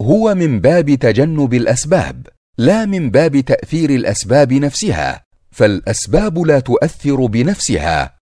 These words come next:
لكن ينبغي لنا أن نتجنب الأسباب التي تكون سببا للبلاء،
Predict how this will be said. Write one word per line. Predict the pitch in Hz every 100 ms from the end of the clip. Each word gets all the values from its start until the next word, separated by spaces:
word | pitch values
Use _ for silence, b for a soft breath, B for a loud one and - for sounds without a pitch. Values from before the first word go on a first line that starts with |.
| _ -
لكن | 113 214 233 190
ينبغي | 170 135 98 80 156 147 113
لنا | 107 175 160 143
أن | 107 98
نتجنب | 82 90 82 151 143 127
الأسباب | 110 104 98 - 90 143 143
التي | 156 127 107 110
تكون | 104 117 - 139 139 120
سببا | - 180 170 123
للبلاء، | 110 107 98 95 175 147 71 -